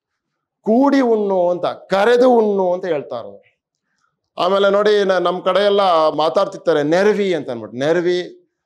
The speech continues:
ಆ, ಕರ್ನೆರೆ, ಈ ಥರದ್ದೆಲ್ಲ ಮಾತಾಡ್ತಾರೆ. ಕರೆ ನೆರೆ ಎಷ್ಟು ಅದ್ಭುತವಾಗಿದೆ ನೋಡಿ, ಕರೆ ನೆರೆ, ಇದು ನೆರೆಯನ್ನ ಕರೆದು ಉಣ್ಣು ಅಂತ ಹೇಳ್ತಾರೆ. ಆಮೇಲೆ ನೆರವಿ ಅಂತಂದ್ರೆ ಎಲ್ಲರ ಜನರನ್ನೆಲ್ಲ ಸೇರಿಸಿ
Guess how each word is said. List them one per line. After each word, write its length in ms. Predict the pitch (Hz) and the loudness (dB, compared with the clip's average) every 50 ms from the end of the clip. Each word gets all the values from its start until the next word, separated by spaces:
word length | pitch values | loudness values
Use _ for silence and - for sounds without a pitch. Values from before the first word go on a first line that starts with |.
| _ _ - | _ _ -4
ಆ, 320 | 131 131 135 135 131 131 131 | 0 0 2 2 2 0 -2
ಕರ್ನೆರೆ, 920 | 131 - 165 170 180 180 190 196 190 180 175 180 185 185 185 180 - - - 156 | -2 -2 -2 -2 0 0 0 2 2 2 2 2 0 0 -2 -6 -8 -12 -8 -8
ಈ 60 | 160 | -4
ಥರದ್ದೆಲ್ಲ 400 | - 190 180 170 - 190 190 196 | -2 -2 -2 0 0 0 0 2
ಮಾತಾಡ್ತಾರೆ. 480 | 185 175 170 170 180 165 143 160 143 | 0 0 -2 0 -2 -2 -2 -2 -4
ಕರೆ 360 | 139 - - 165 165 180 196 190 | -4 -4 -4 -2 0 0 0 0
ನೆರೆ 600 | 180 175 175 175 180 180 175 - - - - _ _ _ _ _ _ - - 139 | 2 2 2 2 2 0 0 -4 -8 -20 -20 _ _ _ _ _ _ -14 -10 -6
ಎಷ್ಟು 360 | 147 156 175 175 - - 214 190 | -4 -2 -4 -4 -2 0 0 2
ಅದ್ಭುತವಾಗಿದೆ 640 | 165 147 175 202 208 196 214 202 190 185 180 180 | 2 0 -2 -4 -2 -2 0 0 0 0 0 0
ನೋಡಿ, 160 | 180 175 175 | -2 -2 -4
ಕರೆ 380 | 175 175 160 156 180 208 208 196 | -2 -2 0 2 2 0 0 -2
ನೆರೆ, 520 | 175 165 165 170 165 139 123 - - - - - 156 | -2 -2 0 0 0 -2 -2 -8 -16 -20 -20 -14 -12
ಇದು 240 | 139 131 151 151 147 | -6 -4 -4 -2 -2
ನೆರೆಯನ್ನ 540 | 139 135 139 147 160 196 220 226 226 240 247 | -2 -2 -2 0 2 2 0 0 0 0 -2
ಕರೆದು 380 | 233 247 220 220 233 226 226 214 | 0 0 0 0 0 2 2 2
ಉಣ್ಣು 320 | 208 202 196 185 170 160 | 2 0 0 0 0 0
ಅಂತ 120 | 160 160 175 | -2 -2 -2
ಹೇಳ್ತಾರೆ. 640 | 165 147 135 135 - 127 113 92 85 - _ _ _ _ _ _ _ _ _ _ _ _ _ _ _ _ _ _ _ _ - | -4 -4 -4 -6 -8 -8 -8 -10 -14 -20 _ _ _ _ _ _ _ _ _ _ _ _ _ _ _ _ _ _ _ _ -6
ಆಮೇಲೆ 280 | 135 170 202 220 220 | -4 -2 0 0 0
ನೆರವಿ 500 | 208 185 175 180 208 233 254 247 254 240 | 0 0 0 2 2 2 2 4 2 2
ಅಂತಂದ್ರೆ 320 | 220 202 208 208 214 214 190 | 0 0 -2 0 0 2 2
ಎಲ್ಲರ 260 | 175 180 214 226 208 | 2 2 2 2 0
ಜನರನ್ನೆಲ್ಲ 800 | 185 - 180 180 208 226 233 233 240 240 247 247 247 247 240 | 0 2 2 2 2 2 2 0 0 0 0 0 0 -2 -2
ಸೇರಿಸಿ 720 | 202 214 208 - - - 170 143 127 117 107 107 - - | -2 -2 -4 -4 -6 -6 -6 -4 -4 -4 -6 -10 -14 -20